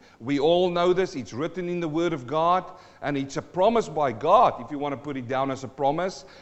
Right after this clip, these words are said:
It says, "In the sweat of your face you shall eat bread." Do we find that? "In the sweat of your face you shall eat be-, bread,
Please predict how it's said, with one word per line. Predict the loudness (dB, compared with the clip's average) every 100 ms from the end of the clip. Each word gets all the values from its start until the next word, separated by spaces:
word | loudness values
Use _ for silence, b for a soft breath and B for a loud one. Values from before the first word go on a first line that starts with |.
| B
It | -4 -4
says, | -2 -2 -4 -6
"In | -6 -6
the | -8
sweat | -4 0 0 0
of | -4
your | 0 -2
face | -2 -2 0 -2 -6 -12 -16 B B -6
you | -4
shall | -4 0 0 -2
eat | -8 -8 -8 -10
bread." | -8 -4 -4 -6 -14 -20 _ _ -8
Do | -6
we | -4
find | -2 0 0 0
that? | -2 -4 -10 -20 _ _ _ _ _ _ _
"In | -10
the | -8 -10
sweat | -6 -2 -2 -2
of | -4
your | -4
face | -2 -2 -2 -4
you | -8
shall | -4 -4 -2
eat | -6 -8 -6
be-, | -4 -6
bread, | -6 -4 -4 -6